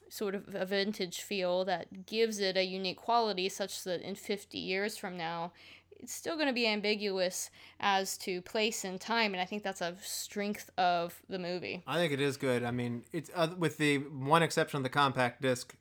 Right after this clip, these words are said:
Speaker 2: this movie feels about the same as it did in nineteen ninety-two, and it would have felt believable that it could have come out another twenty years before it did. There was a little bit of a tip of the hat,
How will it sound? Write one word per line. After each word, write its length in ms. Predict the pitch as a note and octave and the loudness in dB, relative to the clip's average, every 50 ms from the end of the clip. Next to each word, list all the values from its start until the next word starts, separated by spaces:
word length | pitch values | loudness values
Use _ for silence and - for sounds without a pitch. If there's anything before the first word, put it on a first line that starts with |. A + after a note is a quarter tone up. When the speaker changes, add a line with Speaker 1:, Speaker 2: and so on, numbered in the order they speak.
| - - | -14 -8
Speaker 2:
this 300 | D3 C3+ D#3+ D#3+ - - | -2 0 0 0 0 0
movie 640 | D3+ D3 C#3+ C#3 C#3 C3+ C3+ C3+ B2+ B2+ B2 - - _ _ _ _ _ _ - | 0 2 2 2 4 4 4 4 2 0 -4 -8 -14 _ _ _ _ _ _ -4
feels 340 | - C#3 C#3 C3+ B2+ A#2 B2 | -2 0 2 2 0 0 -4
about 300 | A#2 A2 A#2 B2 B2 - | -2 2 2 2 0 0
the 80 | A#2 | -8
same 260 | - - B2+ B2 A#2+ | -6 -2 -2 -2 -2
as 120 | A#2+ A2 A#2+ | -4 -6 -8
it 100 | A#2 A#2+ | -8 -8
did 160 | B2 A2+ A2 | -8 -8 -8
in 80 | A#2 A#2 | -8 -8
nineteen 320 | A#2 A2+ A2+ - A#2 A#2 | -8 -10 -10 -10 -10 -10
ninety-two, 640 | A#2 A2+ A2+ A2+ A2 G#2+ - - A2+ A2+ A2 G#2+ - - - _ _ - - | -8 -10 -10 -10 -12 -14 -12 -12 -10 -10 -10 -10 -12 -16 -20 _ _ -4 -2
and 100 | B2 B2 | 0 0
it 100 | B2 B2 | 0 2
would 140 | B2+ C3 B2+ | 0 0 0
have 100 | A#2+ A#2+ | -2 -2
felt 220 | - B2+ A#2+ - | -2 -2 -2 -2
believable 380 | - B2 B2+ B2+ B2 B2 B2 A#2+ | -2 -2 -2 -2 -2 -2 -2 -2
that 100 | B2 A#2+ | -2 -4
it 100 | B2+ - | -4 -6
could 120 | C3 A#2 | -6 -8
have 80 | A#2 - | -8 -6
come 180 | B2+ B2 A#2+ | -6 -6 -4
out 100 | A#2+ A#2 | -4 -4
another 180 | A#2+ B2 A#2+ A#2+ | -4 -4 -4 -6
twenty 260 | - - B2+ A#2 A#2 | -6 -6 -8 -6 -6
years 220 | A#2 A2+ A2+ A2 | -6 -8 -8 -10
before 420 | - B2+ A#2+ A#2 - - A#2+ A#2+ A#2 | -12 -10 -10 -10 -8 -6 -6 -6 -6
it 100 | A2 A2+ | -6 -2
did. 280 | B2 A#2+ A2 G#2+ G#2 - | -2 -2 -2 -2 -6 -6
There 120 | - B2 B2 | -6 -4 -4
was 120 | B2 A#2+ | -2 -2
a 40 | B2+ | -2
little 200 | C3 C#3+ D3+ D3 | -2 0 0 0
bit 140 | C3 C3+ C3 | 0 0 0
of 40 | |
a 60 | B2+ B2 | 0 -2
tip 220 | - - D3 - | -2 -4 -4 -2
of 60 | C3 | 0
the 80 | B2+ A2 | 0 4
hat, 340 | B2+ C3+ C3 B2 B2 - | 6 8 8 8 8 4